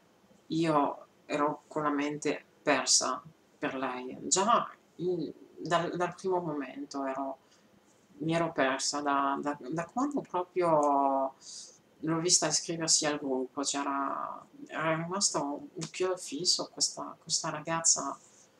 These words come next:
così sconosciuta che per un motivo che mi sfuggeva mi, mi attraeva in questo modo. E, mm, quando ho iniziato a parlare con lei, eh,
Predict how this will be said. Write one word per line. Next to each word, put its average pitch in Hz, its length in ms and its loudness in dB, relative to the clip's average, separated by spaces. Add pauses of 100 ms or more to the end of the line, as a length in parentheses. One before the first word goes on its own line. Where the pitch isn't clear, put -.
(640)
così 165 220 -2
sconosciuta 175 720 0
che - 200 -8 (160)
per 147 220 -4
un 151 160 -4
motivo 160 1400 -2 (400)
che 135 80 -6
mi 147 80 -6
sfuggeva 147 720 -4
mi, 143 480 -8 (1120)
mi 156 140 -4
attraeva 170 500 -2
in 165 80 0
questo 180 320 0
modo. - 440 -6 (960)
E, 165 300 -2
mm, 143 580 -6 (1400)
quando 175 280 0
ho 151 200 6
iniziato 160 400 -2
a 156 80 -14
parlare 151 420 -2
con 143 140 -4
lei, 160 500 0
eh, 135 220 -2